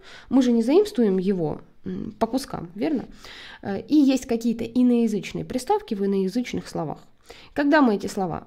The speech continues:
заимствовали, ну, допустим, объект или субъект, мы, заимствовав их,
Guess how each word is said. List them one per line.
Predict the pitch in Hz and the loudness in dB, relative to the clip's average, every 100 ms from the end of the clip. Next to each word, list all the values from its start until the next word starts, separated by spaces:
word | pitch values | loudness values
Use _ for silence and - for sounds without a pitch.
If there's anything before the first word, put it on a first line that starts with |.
| - - | -16 -6
заимствовали, | 208 359 403 226 214 196 | 2 4 2 -2 -4 -6
ну, | - 247 | -4 -4
допустим, | 170 165 160 - - | -4 -6 -10 -12 -6
объект | 185 202 339 - | -4 0 -2 -2
или | 202 | -4
субъект, | 190 202 175 160 - - _ _ _ _ _ _ - - - - _ | -4 -6 -6 -10 -14 -20 _ _ _ _ _ _ -20 -20 -20 -20 _
мы, | 220 277 233 - - _ | 4 4 4 -2 -18 _
заимствовав | 196 240 339 339 226 190 - | -2 4 4 4 2 -4 -2
их, | 294 415 - | 0 0 0